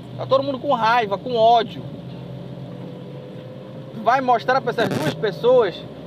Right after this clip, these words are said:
que, que elas podem ser boas e que você é bom.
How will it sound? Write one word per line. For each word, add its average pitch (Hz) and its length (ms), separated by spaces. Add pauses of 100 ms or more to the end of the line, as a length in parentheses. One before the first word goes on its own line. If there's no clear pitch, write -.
(400)
que, 226 480 (500)
que 202 80
elas 220 220
podem 247 280
ser 247 180
boas 233 360
e - 20
que 226 60
você 226 240
é 247 60
bom. 208 280